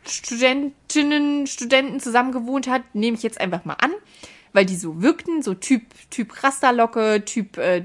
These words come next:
Yogahose, Typ Räucherstäbchen. Es, das alles auf jeden Fall bei unserem es-, ersten Treffen, alles das habe ich vorgefunden. Und Schuhe an der Wand.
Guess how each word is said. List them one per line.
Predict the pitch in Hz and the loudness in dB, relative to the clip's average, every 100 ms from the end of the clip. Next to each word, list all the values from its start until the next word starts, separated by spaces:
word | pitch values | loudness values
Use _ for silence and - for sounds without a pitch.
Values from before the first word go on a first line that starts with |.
| - | -6
Yogahose, | 175 190 254 247 220 208 220 202 202 196 196 - - | -14 -4 -2 2 2 2 -2 0 2 0 -2 -14 0
Typ | 269 - | 0 2
Räucherstäbchen. | 190 170 156 - 165 147 - 135 147 - | 0 2 0 -6 -8 -10 -10 -12 -12 -14
Es, | - - - 214 | -12 -12 -12 -2
das | 208 - - | -2 -2 4
alles | 226 247 | 4 4
auf | 208 - | -4 -4
jeden | 208 190 | -6 -4
Fall | 190 180 | -2 0
bei | 180 170 | 0 -2
unserem | 175 175 | -4 -4
es-, | 185 - - - | -6 -8 -12 -6
ersten | 208 214 208 | -6 -4 -8
Treffen, | - 175 170 180 - _ | -6 -6 -6 -8 -10 _
alles | 190 190 196 - _ | 0 0 -2 -12 _
das | 170 170 - 175 | -4 -4 -12 -10
habe | 185 | -8
ich | 190 | -6
vorgefunden. | 175 175 - 190 247 269 - - - - | -8 -8 -10 -8 -8 -12 -18 -20 -20 4
Und | 311 339 | 4 6
Schuhe | - - 494 - | 2 2 4 6
an | 180 | 4
der | 185 175 | 0 0
Wand. | 208 240 - | -2 -4 -6